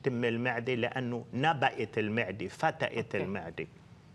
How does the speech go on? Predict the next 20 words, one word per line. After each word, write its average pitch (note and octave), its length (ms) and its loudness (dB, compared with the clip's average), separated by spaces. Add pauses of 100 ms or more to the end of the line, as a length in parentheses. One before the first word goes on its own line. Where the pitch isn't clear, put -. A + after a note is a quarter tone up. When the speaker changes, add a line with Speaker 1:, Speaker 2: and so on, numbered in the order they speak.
(400)
Speaker 2:
هون A3+ 320 4
ضروري A3+ 300 8
يكون A#3 200 2
في A3 120 2
وزن G#3 260 6
زايد B3 240 8
ولا B3+ 140 6
م-، A#3+ 280 -2
كمان B3 320 4
Speaker 1:
لا، A#3+ 100 10
Speaker 2:
عند F#3+ 120 6
الأشخاص G3+ 380 2
اللي G#3+ 140 6
ما F#3+ 60 2
Speaker 1:
بيقدر F3 180 8
Speaker 2:
عندهم E3+ 120 6
وزن F3 120 4
Speaker 1:
يكون B3 200 4
Speaker 2:
زايد؟ D3+ 140 -2
Speaker 1:
استعداد، F#3 800 4